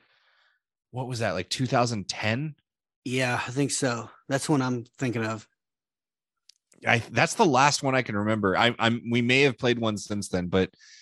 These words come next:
Speaker 1: I don't think so. I think it was Washington State, and that was either oh nine or ten. I think it was ten, um, that we had them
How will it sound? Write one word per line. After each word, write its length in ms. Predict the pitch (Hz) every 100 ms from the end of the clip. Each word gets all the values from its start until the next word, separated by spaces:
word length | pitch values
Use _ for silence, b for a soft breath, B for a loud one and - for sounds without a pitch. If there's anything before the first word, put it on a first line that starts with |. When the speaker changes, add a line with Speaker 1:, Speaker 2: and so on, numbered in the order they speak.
| B B
Speaker 1:
I 80 | 107
don't 160 | 170 -
think 240 | 131 165
so. 200 | - 87
I 80 | 104
think 220 | 156 208
it 40 | 202
was 160 | 117
Washington 440 | 113 143 160 143 135
State, 200 | 135 107
and 100 | 107
that 80 |
was 120 | 117 131
either 220 | 120 -
oh 100 | 120
nine 400 | 117 110 113 107
or 80 | 90
ten. 360 | - - 101
I 80 | 78
think 160 | - 131
it 60 |
was 120 | 113 -
ten, 380 | - 95 76 - _ _ _ _ _ -
um, 580 | 101 98 90 82 76 - _ _ _ _ -
that 140 | - 98
we 80 | 98
had 320 | 95 98 87
them 480 | 98 98 87 80